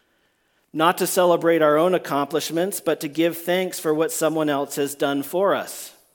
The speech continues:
Of course, the very act of Thanksgiving implies that it's not something you did, correct?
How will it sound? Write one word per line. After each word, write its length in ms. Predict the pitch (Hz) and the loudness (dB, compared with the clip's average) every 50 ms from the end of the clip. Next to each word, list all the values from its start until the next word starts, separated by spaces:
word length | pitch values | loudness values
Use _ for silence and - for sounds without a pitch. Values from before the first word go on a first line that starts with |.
| _ _ _ _ _ _ _ _ _ _ _ _ _ _ _ _ _ _ _ - | _ _ _ _ _ _ _ _ _ _ _ _ _ _ _ _ _ _ _ -16
Of 100 | 143 - | -12 -4
course, 280 | - 196 185 180 185 - | 0 0 2 2 0 -2
the 80 | 175 | -2
very 320 | 160 180 180 185 185 185 147 | 0 0 2 2 2 0 0
act 340 | 165 180 196 214 - - | 0 0 0 -2 -2 -4
of 140 | - 151 - | -4 -4 -2
Thanksgiving 640 | - 160 156 151 143 - - 170 175 180 180 151 147 | -2 -2 -2 -2 -2 -2 -2 0 0 0 0 -2 -2
implies 840 | 139 135 139 - - 175 175 196 196 160 127 113 117 131 147 147 - - | -2 -2 -4 -4 -4 -2 0 2 2 2 2 2 0 -2 -2 -2 -2 -2
that 120 | 156 156 | -2 -2
it's 200 | 160 151 - - | -2 -2 -2 0
not 200 | 156 147 147 147 | 0 0 0 -2
something 460 | - - 151 143 143 165 143 143 139 | -4 -4 -6 -6 -4 -4 -4 -4 -2
you 320 | 131 139 143 143 143 139 135 | -2 -2 -2 0 -2 -2 -2
did, 480 | 131 151 170 180 131 92 80 - - - _ _ _ _ _ _ _ | -2 0 0 0 0 -2 -4 -10 -16 -20 _ _ _ _ _ _ _
correct? 480 | _ - 131 135 147 190 - - - | _ -6 -4 -2 -2 -2 -4 -8 -16